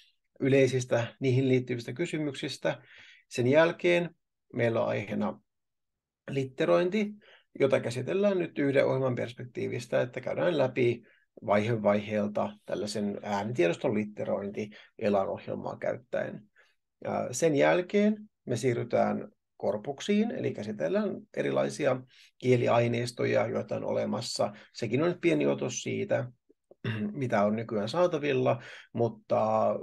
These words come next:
ajatuksena on pystyä johdattelemaan vähän semmoisten aineistojen äärelle, mitä voisi hyödyntää omassa tutkimuksessaan. Ää, kun, ja myös se kytkeytyy aikaisempiin teemoihin sitä kautta, että jos alkaa esimerkiksi litteroimaan omia aineistojaan,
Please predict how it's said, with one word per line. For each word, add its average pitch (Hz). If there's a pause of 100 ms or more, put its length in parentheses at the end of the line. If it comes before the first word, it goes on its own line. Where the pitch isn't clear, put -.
(220)
ajatuksena 107
on 104
pystyä -
johdattelemaan 101
vähän 104
semmoisten 101
aineistojen 175
äärelle, 98
mitä 87 (100)
voisi 104
hyödyntää 92
omassa -
tutkimuksessaan. - (760)
Ää, 107 (360)
kun, 143
ja 123
myös 127
se 123
kytkeytyy 127
aikaisempiin 131
teemoihin 117
sitä 110
kautta, 110
että -
jos - (340)
alkaa 113
esimerkiksi 127
litteroimaan 113
omia 107
aineistojaan, 104